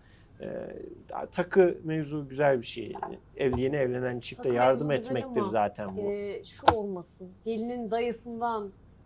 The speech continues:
Speaker 1: Ya me-,
Speaker 2: şey,
Speaker 1: işte
Speaker 2: ben de, ben de buna çok karşıyım.
Speaker 1: anlattığım şeyler
Speaker 2: Yani
Speaker 1: bunlar
Speaker 2: çok
Speaker 1: aslında. Gelirler,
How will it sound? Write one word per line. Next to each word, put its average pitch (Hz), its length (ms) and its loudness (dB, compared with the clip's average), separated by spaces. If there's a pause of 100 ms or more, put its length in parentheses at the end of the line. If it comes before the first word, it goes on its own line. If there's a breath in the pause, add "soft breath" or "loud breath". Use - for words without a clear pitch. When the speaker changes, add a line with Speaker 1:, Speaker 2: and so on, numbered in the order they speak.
(540 loud breath)
Speaker 1:
Ya 165 100 6
me-, 147 160 2
Speaker 2:
şey, - 80 -2
Speaker 1:
işte 269 200 0
Speaker 2:
ben 277 100 6
de, 262 100 -6
ben 269 220 2
de 214 80 -8
buna 226 160 -8
çok - 220 -10
karşıyım. 185 420 2
Speaker 1:
anlattığım 220 240 -4
şeyler 214 300 0
Speaker 2:
Yani 185 140 0
Speaker 1:
bunlar 208 180 2
Speaker 2:
çok 165 100 8
Speaker 1:
aslında. 110 480 -2 (160)
Gelirler, 165 560 2